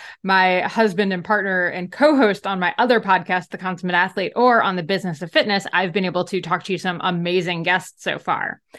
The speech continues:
But it occurred to me <laughs> after I was talking to all of these badass women in the last couple months that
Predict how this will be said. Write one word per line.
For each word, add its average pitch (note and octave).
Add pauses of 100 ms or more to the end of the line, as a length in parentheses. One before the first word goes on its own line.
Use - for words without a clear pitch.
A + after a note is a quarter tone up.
(300)
But -
it A3
occurred C#4+
to A#3+
me E3+
<laughs> -
after C#4+
I A#3+
was A#3
talking B3+
to G#3
all G#3+
of B3
these A3 (300)
badass E4+
women G3+
in F3
the F3+
last F3
couple G3
months F#3 (520)
that B3+